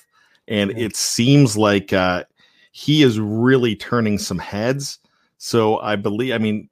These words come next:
Speaker 1: he was, he was their second pick, even though he was picked in the third round. Um, I really think they believe in this guy. So I'm excited of what he brings.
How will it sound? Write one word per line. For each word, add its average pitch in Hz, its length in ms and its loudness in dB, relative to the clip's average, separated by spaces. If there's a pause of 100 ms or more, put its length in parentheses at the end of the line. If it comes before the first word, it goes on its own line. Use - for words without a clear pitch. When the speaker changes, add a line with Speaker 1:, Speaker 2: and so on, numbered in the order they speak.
(100)
Speaker 1:
he 143 340 -4
was, 127 420 2
he 131 200 -2
was 120 260 0
their 113 220 2
second 113 560 -4
pick, 110 240 -4
even 101 220 -2
though 98 100 0
he 98 80 -2
was 98 100 -6
picked - 220 -10
in 95 80 -2
the 87 80 -6
third 90 260 -10
round. 104 460 -4 (500)
Um, 101 300 -2 (440)
I 104 100 2
really 120 580 4
think 113 260 -2
they 104 140 2
believe 98 340 0
in 110 80 0
this 107 160 -2
guy. 104 380 0
So 95 400 -4
I'm 113 180 0
excited 107 480 0
of 101 240 -6
what 101 160 -2
he 107 140 -4
brings. 98 500 -2